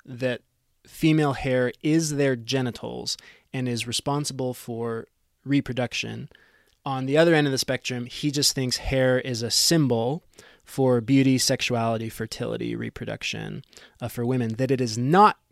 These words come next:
considered that culturally in, in men. That doesn't mean Paul is teaching this, right? This is just the world that he is,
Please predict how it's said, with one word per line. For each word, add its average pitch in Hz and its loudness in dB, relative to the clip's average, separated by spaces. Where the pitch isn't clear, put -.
considered 113 -4
that 143 -2
culturally 131 -2
in, 131 -4
in 127 -4
men. 135 0
That 139 0
doesn't 233 4
mean 240 4
Paul 214 6
is 135 2
teaching 120 -2
this, - -8
right? 127 0
This 156 0
is 170 -2
just 180 2
the 156 4
world 143 6
that 117 -4
he 131 0
is, - -4